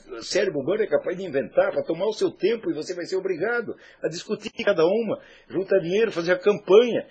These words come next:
eleger um candidato. Mesmo que todas essas propostas fracassem, elas já terão esgotado você até o fim.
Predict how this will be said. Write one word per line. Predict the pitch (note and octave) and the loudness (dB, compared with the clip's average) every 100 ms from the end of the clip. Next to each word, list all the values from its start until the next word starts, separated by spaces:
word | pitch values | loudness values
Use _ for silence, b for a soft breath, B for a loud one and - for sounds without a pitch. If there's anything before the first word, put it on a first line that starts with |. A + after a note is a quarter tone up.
| B B E3 | B B 2
eleger | G3+ G3+ D3 | 4 4 2
um | A3+ | 0
candidato. | G#3+ F3 E3 - - - - b b b b b b b _ _ _ _ _ _ _ _ _ _ _ _ _ | 0 0 0 0 -2 -8 -12 b b b b b b b _ _ _ _ _ _ _ _ _ _ _ _ _
Mesmo | A2 C#3+ C4 C#4 D3 A#2 | -12 -2 2 2 2 -4
que | - - | -6 -8
todas | - A3+ B3+ D3 D3 | -4 -2 2 4 2
essas | D3 C#3+ | 2 0
propostas | - C3+ C#3 C#3+ - G2 - - _ _ _ | 2 0 4 2 2 -4 -8 -14 _ _ _
fracassem, | - E3+ D3 - F3+ D3 - D#2 _ _ _ _ | -2 0 0 2 2 2 -6 -12 _ _ _ _
elas | - E3 D#3 | -4 -2 0
já | F3 | -2
terão | - D#3+ F#3+ | 0 -2 -2
esgotado | D#3+ E3+ F3 - F3 F#3 F3 | -2 -2 -2 0 0 2 -2
você | D#3 - F3+ | -4 -4 -4
até | F3 F#3 | -2 -4
o | F3+ | -6
fim. | - F#3 F#3+ | -8 -14 -14